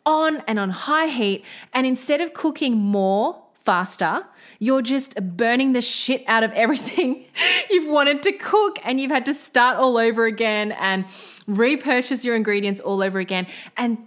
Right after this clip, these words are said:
that's just how it is, right? This all the things syndrome sometimes, if you're not fully able to focus, niche down, and control it, that's where we often feel super frustrated and you don't ever feel like you're getting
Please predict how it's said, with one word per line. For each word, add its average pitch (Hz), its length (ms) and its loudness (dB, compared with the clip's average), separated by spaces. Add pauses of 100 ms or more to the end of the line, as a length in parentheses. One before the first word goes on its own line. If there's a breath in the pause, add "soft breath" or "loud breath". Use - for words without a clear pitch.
(120)
that's 320 320 -2
just 311 200 -6
how 226 440 0
it 247 100 -2
is, 330 300 -2
right? 190 240 0
This 220 260 -4
all 233 300 0
the 226 100 -4
things 208 380 -2
syndrome 202 460 -2
sometimes, 190 520 -4
if 196 160 -8
you're 214 80 -2
not 214 400 -2
fully 294 420 -2
able 214 320 -2
to 202 320 -4 (240 loud breath)
focus, 302 600 -2
niche 233 280 -2
down, 202 320 -2
and 190 200 -6
control 247 580 -2
it, 175 240 0 (260 loud breath)
that's 247 360 -2
where 220 200 -2
we 202 200 -2
often 190 420 -4
feel 185 460 -4
super 285 580 -4
frustrated 185 720 -4
and 190 200 -2
you 196 60 0
don't 196 320 -2
ever 185 180 -6
feel 180 280 -6
like 175 180 -6
you're 180 120 -8
getting 180 380 -10